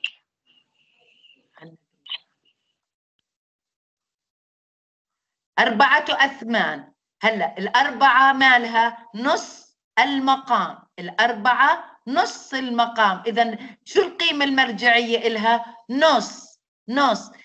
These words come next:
إذا حكينا إذا أقل كثير من المقام، لمين منقدرها؟ منقربها للصفر. وإذا أكبر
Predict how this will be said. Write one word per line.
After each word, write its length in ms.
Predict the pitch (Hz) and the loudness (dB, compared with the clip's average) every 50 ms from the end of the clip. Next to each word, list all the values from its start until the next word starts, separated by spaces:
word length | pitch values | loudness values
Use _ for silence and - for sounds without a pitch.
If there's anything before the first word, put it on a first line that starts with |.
| _ _ _ _ - - - | _ _ _ _ -16 -6 -2
إذا 220 | 208 214 214 214 202 | -2 0 0 0 0
حكينا 460 | - 233 214 - 294 294 285 262 226 | -2 -4 -4 0 0 0 2 0 -2
إذا 220 | - - 208 226 | -4 -2 -2 -2
أقل 460 | - 220 220 - 294 311 302 269 - 196 202 196 | 0 0 0 2 2 2 2 0 -4 -8 -10 -10
كثير 360 | - - 294 311 285 254 247 | -10 -8 -6 -6 -6 -4 -6
من 140 | 240 247 262 | -4 -4 -4
المقام، 680 | 262 247 247 247 247 247 269 269 277 277 311 - - - - - _ - | -2 0 0 -2 0 2 4 4 6 6 4 2 0 -8 -18 -16 _ -2
لمين 360 | 240 240 254 320 359 359 349 | -2 0 0 -2 -2 -2 -2
منقدرها؟ 960 | 330 330 285 - 294 277 220 208 208 262 262 247 233 233 240 240 240 240 233 - - - _ _ _ | -4 -4 -2 -2 -2 -2 -2 -4 -4 -2 -2 0 2 4 4 4 4 2 -2 -8 -18 -20 _ _ _
منقربها 800 | 202 214 208 220 233 240 240 240 240 214 226 226 233 240 - - - - _ _ | -12 -8 -4 -4 -4 -2 -2 -4 -4 -2 -2 0 0 0 -2 -6 -12 -20 _ _
للصفر. 640 | 220 247 269 269 - - - 370 - - 202 156 - - _ _ _ _ - | -4 -4 -4 -4 -4 -2 -2 -2 -2 -4 -8 -10 -10 -12 _ _ _ _ -12
وإذا 600 | 185 196 - 311 320 247 247 214 165 - - - _ _ _ _ _ 254 | -10 -6 -4 -4 -2 0 0 0 0 -2 -6 -12 _ _ _ _ _ -2
أكبر 640 | 320 330 320 - - 233 208 240 208 180 170 - | -2 -2 -4 -8 -12 -4 0 0 0 0 0 -6